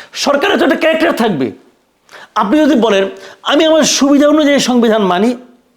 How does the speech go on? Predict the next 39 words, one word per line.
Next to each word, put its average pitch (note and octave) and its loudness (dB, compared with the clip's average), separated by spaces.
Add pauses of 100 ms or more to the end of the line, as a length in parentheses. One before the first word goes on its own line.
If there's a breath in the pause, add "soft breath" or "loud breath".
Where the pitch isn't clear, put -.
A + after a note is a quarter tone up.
(420 loud breath)
যেটুক A#3 0
মানলে C4+ 0
আমার C4 2
সুবিধা C4+ 0
এটুকু A#3 0
আমি G#3+ 0
মানি, C4+ 0 (460 loud breath)
যেটুক B3+ 0
মানলে A#3 0
আমার A3 0
সুবিধা A#3 0
নাই B3 2
এটুকু F#3 0
আমি E3 -2
মানি D3 -4
না", A#2 -10 (160)
যদি B3 0
আপনি B3 0
এটা A3+ 0
বলেন, D#3+ -2
বলতে B3+ 0
পারেন, D#3+ -2
কোনো E3+ -4
সমস্যা D#3+ -8
নাই। A2+ -8 (460 loud breath)
তাহলে B3 0
আমার B3+ 0
প্রশ্ন A3+ -2
হলো, C#3+ 0 (300 loud breath)
যেটুক G#3+ 0 (140)
আপনি B3 -2
না D#4 2
মানেন, D#3+ -2 (680 soft breath)
এটা C4 2
কি C4 0
আপনাদের C4+ 0 (240)
কেউ D#4+ 2
মানে D4+ 2
না? A#3+ 0